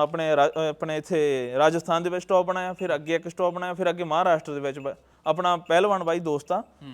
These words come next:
Speaker 1: ਉੱਥੇ ਫਾਰਮ ਬਣਿਆ ਹੋਇਆ,
Speaker 2: ਹੂੰ।
Speaker 1: ਪਹਿਲਵਾਨ ਦੇ ਕੋਲ ਜਾ ਕੇ ਆਪਾਂ ਸਾਰੇ ਪਸ਼ੂ ਲਾਉਣੇ ਆ।
Speaker 2: ਠੀਕ
Speaker 1: ਸਾਰੇ
Speaker 2: ਹੈ।
Speaker 1: ਪਸ਼ੂ ਯਾਨੀ ਕਿ ਲੋਡ ਹੋਣ ਵਾਲੇ ਆ।
Speaker 2: ਆਜੋ, ਉਹ ਦੂਸਰੇ ਦਿਖਾਈਏ
Speaker 1: ਆਜੋ, ਆਜੋ, ਆਜੋ,
Speaker 2: ਡੱਬੇ,
Speaker 1: ਤੁਹਾਨੂੰ ਦਿਖਾਉਣਾ।
Speaker 2: ਡੱਬੇ ਤੇ ਆਪਣੇ
Speaker 1: ਹਾਂਜੀ, ਹਾਂਜੀ।
Speaker 2: ਸ਼ੇਰੇ ਰੰਗ ਆ ਨਾ?
Speaker 1: ਹਾਂਜੀ, ਹਾਂਜੀ।
Speaker 2: ਬਹੁਤ ਟੌਪ ਕੁਆਲਿਟੀ ਦੇ ਨਗ। ਯਾਰ ਇੰਨੇ ਇਕੱਠੇ ਕਿਵੇਂ ਕਰ ਲੈਂਦੇ ਹੋ ਤੁਸੀਂ?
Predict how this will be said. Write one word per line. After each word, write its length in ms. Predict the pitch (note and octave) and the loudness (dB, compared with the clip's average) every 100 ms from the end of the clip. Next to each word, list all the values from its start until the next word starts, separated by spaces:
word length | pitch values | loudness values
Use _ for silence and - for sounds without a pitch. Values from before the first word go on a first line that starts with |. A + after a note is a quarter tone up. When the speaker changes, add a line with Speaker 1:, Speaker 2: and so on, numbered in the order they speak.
| A2 | -10
Speaker 1:
ਉੱਥੇ 480 | F3 G#3+ F#3+ F#3 F3 D#3+ | -6 -2 0 -2 -4 2
ਫਾਰਮ 240 | D3 D#3 | 2 2
ਬਣਿਆ 220 | D#3 D#3 | -2 -2
ਹੋਇਆ, 160 | E3 G#3+ | -2 -4
Speaker 2:
ਹੂੰ। 320 | - - C3+ | -10 -20 -4
Speaker 1:
ਪਹਿਲਵਾਨ 380 | E3+ F#3 G#3 F#3 | 4 4 4 0
ਦੇ 80 | F3+ | -2
ਕੋਲ 200 | E3+ D#3 | -4 -4
ਜਾ 140 | D3 | -4
ਕੇ 80 | C#3+ | -4
ਆਪਾਂ 160 | D3 E3+ | -6 -4
ਸਾਰੇ 240 | D#3 D#3+ | 0 0
ਪਸ਼ੂ 260 | E3+ C3+ C#3+ | 0 -6 -8
ਲਾਉਣੇ 260 | G2 G#2+ | -8 -12
ਆ। 80 | A2 - _ - | -16 -18 _ -4
Speaker 2:
ਠੀਕ 80 | D#3 | 6
Speaker 1:
ਸਾਰੇ 180 | A#3 | 8
Speaker 2:
ਹੈ। 60 | D4 | 10
Speaker 1:
ਪਸ਼ੂ 220 | C#4 B3+ | 6 4
ਯਾਨੀ 160 | C4+ C4+ | 0 2
ਕਿ 80 | C4+ | 6
ਲੋਡ 220 | B3 C#4 | 10 10
ਹੋਣ 140 | C4 | 8
ਵਾਲੇ 180 | A3 F3 | 6 4
ਆ। 160 | G#3+ D#4 _ E3+ | 2 -6 _ -8
Speaker 2:
ਆਜੋ, 200 | D#3+ C3+ | -6 -8
ਉਹ 140 | D#3 | -14
ਦੂਸਰੇ 360 | F3 F3 G3+ F#3+ | -14 -8 -8 -8
ਦਿਖਾਈਏ 240 | B3 B3+ | -8 -8
Speaker 1:
ਆਜੋ, 160 | B3 - | 0 6
ਆਜੋ, 260 | G#3 F#3+ | 6 8
ਆਜੋ, 160 | F3 D3 | 6 6
Speaker 2:
ਡੱਬੇ, 140 | A#2+ | 2
Speaker 1:
ਤੁਹਾਨੂੰ 240 | - - A2+ | -2 -6 -6
ਦਿਖਾਉਣਾ। 140 | G2+ | -8
Speaker 2:
ਡੱਬੇ 180 | E3+ F3 | -10 -14
ਤੇ 80 | F3+ | -12
ਆਪਣੇ 320 | E3 E3 G3+ - _ _ - | -12 -12 -14 -16 _ _ -2
Speaker 1:
ਹਾਂਜੀ, 220 | E3 D3+ | -2 -2
ਹਾਂਜੀ। 180 | C#3 A#2 | -4 -6
Speaker 2:
ਸ਼ੇਰੇ 180 | F#3+ F3 | -8 -8
ਰੰਗ 200 | C3 A2+ | -10 -12
ਆ 60 | |
ਨਾ? 120 | D3+ G#3 _ - | -16 -16 _ -8
Speaker 1:
ਹਾਂਜੀ, 240 | C#3+ C#3+ | -8 -6
ਹਾਂਜੀ। 140 | A#2 E3+ | -6 -6
Speaker 2:
ਬਹੁਤ 220 | G#3 G#3+ | -6 -8
ਟੌਪ 180 | F3 E3+ F3 | -8 -10 -10
ਕੁਆਲਿਟੀ 340 | F3+ F3+ F3+ F#3 | -10 -10 -10 -14
ਦੇ 100 | F#3 | -10
ਨਗ। 300 | E3+ F#3 G#3 - _ - | -8 -10 -12 -18 _ -12
ਯਾਰ 100 | G#3+ | -10
ਇੰਨੇ 220 | B3+ A#3+ | -10 -10
ਇਕੱਠੇ 380 | C4 A#3+ A3 B3 | -10 -8 -8 -8
ਕਿਵੇਂ 220 | B3 B3 | -10 -10
ਕਰ 180 | B3 A3+ | -8 -8
ਲੈਂਦੇ 240 | A3 G#3 G3 | -8 -8 -12
ਹੋ 60 | |
ਤੁਸੀਂ? 220 | E3 A#2+ | -14 -20